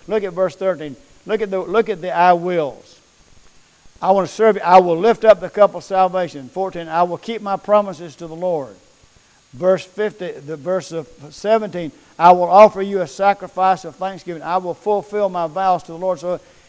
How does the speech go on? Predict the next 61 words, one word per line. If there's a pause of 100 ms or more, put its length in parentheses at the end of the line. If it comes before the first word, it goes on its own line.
(100)
he's
saying
then
that
one
of
the
ways
that
we
serve
God
is
to
ke-,
to
keep
our
promises,
fulfill
our
vows, (480)
and
to
be
faithful
stewards. (320)
And
I
know
that
this
church
is
the
faithful
steward
because
you
would
not
be (340)
where
you
are,
you
would
not
have
what
you
have (360)
if
y'all
weren't
faithful
stewards.
And
I
know
that,